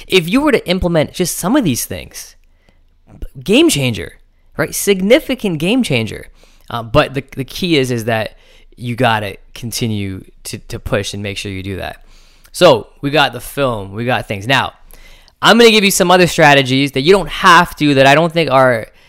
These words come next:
th-, this is like a super duper bonus that you can give p-, potential parents.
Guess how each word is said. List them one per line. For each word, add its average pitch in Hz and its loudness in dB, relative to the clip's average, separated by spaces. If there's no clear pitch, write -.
th-, 147 -2
this 175 4
is 151 0
like 131 0
a 120 2
super 185 0
duper 147 -2
bonus 127 2
that 117 -4
you 127 -4
can 123 -6
give 120 -2
p-, 127 -4
potential 117 -4
parents. 101 -6